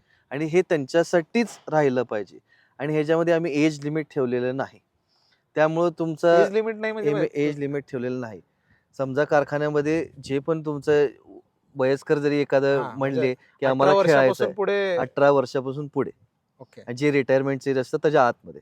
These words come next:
Speaker 1: कारखान्याचे, त्याच्या स्पॅनमध्ये ज्यांना खेळायचं आहे त्यांना खेळू दे. ह्याच्यामध्ये स्पर्धाभाव महत्त्वाचा नाही, ह्याच्यामध्ये
Speaker 2: अ,
Speaker 1: एकत्र येणं
Speaker 2: याच्यामध्ये
Speaker 1: महत्त्वाचं.
Speaker 2: तो, दादा, अजून एक म्हणजे ब-, बरेच कारखाने ग्रामीण भागात असतात
Speaker 1: होय.
Speaker 2: आणि हे सगळे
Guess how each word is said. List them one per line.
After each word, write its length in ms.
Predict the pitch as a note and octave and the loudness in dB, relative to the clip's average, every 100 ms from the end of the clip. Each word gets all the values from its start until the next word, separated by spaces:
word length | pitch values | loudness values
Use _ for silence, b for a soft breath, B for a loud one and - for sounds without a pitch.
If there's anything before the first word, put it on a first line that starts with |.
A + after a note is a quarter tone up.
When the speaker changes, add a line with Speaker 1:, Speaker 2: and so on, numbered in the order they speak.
| - | -2
Speaker 1:
कारखान्याचे, 500 | B2 - A2 F#2+ - b b b _ | -2 -2 -10 -12 -18 b b b _
त्याच्या 340 | C3+ C3 D3 D#3+ | 0 2 2 0
स्पॅनमध्ये 800 | D#3 _ - - C3+ C#3 C#3+ D3+ | -6 _ -20 -4 -2 -2 -4 -4
ज्यांना 400 | B2 B2 C#3+ G3+ | -6 -6 -4 -4
खेळायचं 360 | - C#3+ A2 - | -2 -2 -2 -8
आहे 260 | - - - | -16 -14 -8
त्यांना 260 | A#2 B2 | -6 -4
खेळू 300 | C#3 - F#2 | -6 -10 -12
दे. 200 | - - - - - - _ _ _ - | -14 -20 -20 -20 -20 -20 _ _ _ -6
ह्याच्यामध्ये 500 | D3+ G3 G#3 G3+ A3+ | 0 2 2 4 2
स्पर्धाभाव 680 | - D3+ D3 D3+ F#3 F#3+ | 2 0 2 4 4 4
महत्त्वाचा 460 | F#3 E3 D#3 C#3+ C3 | 0 -2 -2 -4 -6
नाही, 140 | A2+ | -10
ह्याच्यामध्ये 420 | G#2 B2+ C#3+ D3 D3 | -10 -6 -6 -6 -6
Speaker 2:
अ, 20 | |
Speaker 1:
एकत्र 220 | C3+ C3+ | -6 -6
येणं 60 | E3 | -4
Speaker 2:
याच्यामध्ये 340 | B2 G3+ A3 | -4 -2 -2
Speaker 1:
महत्त्वाचं. 260 | A3+ F#3+ - | -4 -6 -14
Speaker 2:
तो, 460 | E3 C#3 C3 B2+ A#2+ | -12 -12 -16 -20 _
दादा, 220 | D3 D#3 D#3+ | -10 -6 -4
अजून 180 | D3 | -6
एक 80 | F3+ | -10
म्हणजे 320 | F3+ D#3+ E3 F3+ | -10 -6 -6 -6
ब-, 100 | C#3 | -10
बरेच 380 | B2+ D#3 G#3 | -6 -4 -4
कारखाने 420 | - G3+ F3 G3 G3+ | 0 -2 -2 -4 -2
ग्रामीण 280 | F#3+ E3+ | -2 -2
भागात 260 | F3 D#3+ D#3 | -6 -6 -6
असतात 280 | C#3 - B2 | -8 -8 -4
Speaker 1:
होय. 140 | G#2 | -4
Speaker 2:
आणि 80 | D3 | -4
हे 80 | E3 | -8
सगळे 260 | E3+ D#3+ | -6 -6